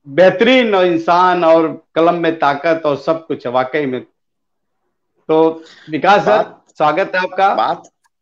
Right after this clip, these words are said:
Speaker 2: कलम में ताकत की नहीं है, बात
Speaker 1: जी।
Speaker 2: है हर पन्द्रह दिन के बाद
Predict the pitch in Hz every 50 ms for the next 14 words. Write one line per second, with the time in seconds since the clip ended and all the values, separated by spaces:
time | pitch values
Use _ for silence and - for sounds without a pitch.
0 | _ _ _ _ _ _ _ _ - - 131 147 170 175 185 190 190 185 180 185
1 | - 123 117 - - 190 185 - - 170 170 151 147 151 170 185 175 139 110 104
2 | 92 - - _ _ _ _ _ _ _ _ _ _ _ _ _ _ _ _ 85
3 | 101 101 117 - 135 131 117 110 135 143 165 175 185 180 - _ _ _ _ _
4 | _ _ _ _ _ _ _ _ _ _ _ _ _ _ _ _ _ _ _ _
5 | _ _ _ _ _ _ _ _ _ _ _ _ _ _ _ _ _ _ _ _
6 | _ _ _ _ _ _ _ _ _ _ _ _ _ _ _ _ _ _ _ _
7 | - - - 143 170 190 175 170 _ _ _ _ _ _ _ _ _ _ _ _
8 | _ _ - 147 147 151 165 180 180 185 170 151 147 147 151 156 160 - - -
9 | _ _ _ _ _ _ _ _ _ _ _ _ _ _ _ _ _ _ _ _
10 | _ _ 139 120 113 107 98 95